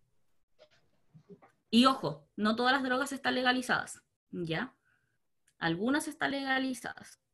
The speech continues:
por lo menos acá en Chile. La mari-, la marihuana está legalizada de manera medicinal y con muchas reglas. El alcohol genera muchísimas lucas en Chile porque somos un país, las personas que hicieron la tarea lo saben,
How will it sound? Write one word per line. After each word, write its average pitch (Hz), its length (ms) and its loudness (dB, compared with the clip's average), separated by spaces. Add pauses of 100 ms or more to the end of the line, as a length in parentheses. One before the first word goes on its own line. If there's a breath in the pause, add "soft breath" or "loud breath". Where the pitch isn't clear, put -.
por 196 120 0
lo 208 100 2
menos 262 220 2
acá 262 140 2
en 247 100 0
Chile. - 280 -10 (380)
La - 160 -2
mari-, 170 380 0
la 175 200 -2
marihuana 208 680 2
está 190 200 -6
legalizada 196 600 2
de 202 100 0
manera 180 320 0
medicinal 202 600 0 (680)
y 185 220 -2
con 180 220 4
muchas 226 280 0
reglas. 214 640 0
El 185 140 0
alcohol 240 720 2
genera 175 300 0
muchísimas 214 480 0
lucas 226 300 2
en 233 160 4
Chile 202 260 0
porque 165 300 -8
somos 196 260 -2
un 214 180 0
país, 214 340 2 (440 soft breath)
las 170 120 -4
personas 170 280 0
que 185 60 -8
hicieron 190 220 0
la 196 100 2
tarea 208 380 2 (100)
lo 151 140 0
saben, 185 480 4